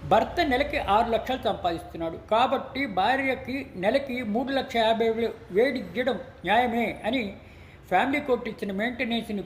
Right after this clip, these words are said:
పెంచుతూ తీర్పిచ్చింది గౌరవ బాంబే హైకోర్టు ఈ విధంగా. కాబట్టి భర్త ఫైనాన్షియల్ కెపాసిటీని బట్టి భార్యకి మెయింటెనెన్స్ ఇవ్వాలి అని ఈ తీర్పు ద్వారా మనకి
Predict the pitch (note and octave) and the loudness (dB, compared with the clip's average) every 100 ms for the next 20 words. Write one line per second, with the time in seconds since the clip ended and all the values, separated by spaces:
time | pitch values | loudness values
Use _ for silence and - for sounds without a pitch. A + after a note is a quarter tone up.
0 | - A3+ C4 - A#3 A3+ G3+ B3+ - G3+ | 0 0 0 -4 -6 -6 -6 -6 -6 -6
1 | G3 G3 B3 F#3+ - - - F3+ F#3+ F3+ | -6 -4 -6 -6 -12 -20 -2 2 4 2
2 | D3+ F3+ A3 A3+ F#3+ F3 - E3+ - F#3+ | 2 2 2 2 2 0 -4 -8 -8 -10
3 | G3+ - - E3+ D3+ D3+ D3 - - - | -10 -16 -8 -4 -2 -2 -4 -8 -12 -18
4 | - - - - - - - - - E3 | -18 -18 -16 -18 -18 -18 -18 -12 0 2
5 | F3+ G3 - B3+ C4+ - - - - C#3 | 2 -2 -6 -8 -10 -14 -18 -18 -10 -2
6 | F3+ - - C4+ G3+ - - F#3+ C4 C4+ | -2 -2 0 2 2 0 -2 0 0 0
7 | B3+ A3+ G#3+ G#3 G3 G3 G#3 F#3 G3+ G3+ | -2 -2 -4 -2 -4 -2 -4 -2 -4 -4
8 | - C4+ C4+ - - - D#3 G3+ B3+ C4 | -6 -6 -6 -8 -18 -12 0 2 2 2
9 | A3 G#3+ A3 A3+ A3 G3+ G3+ G#3+ A3+ A3 | -2 -2 0 -2 -2 -6 -2 2 2 2
10 | A3+ D3+ C3+ - - - - C4+ G3+ F#3+ | 0 -2 -8 -16 -16 -8 -2 0 0 -4
11 | - - G3+ G3+ G3+ G3+ E3+ F3+ F3+ E3+ | -12 -8 -8 -2 -2 -2 0 2 2 -2
12 | E3+ | -4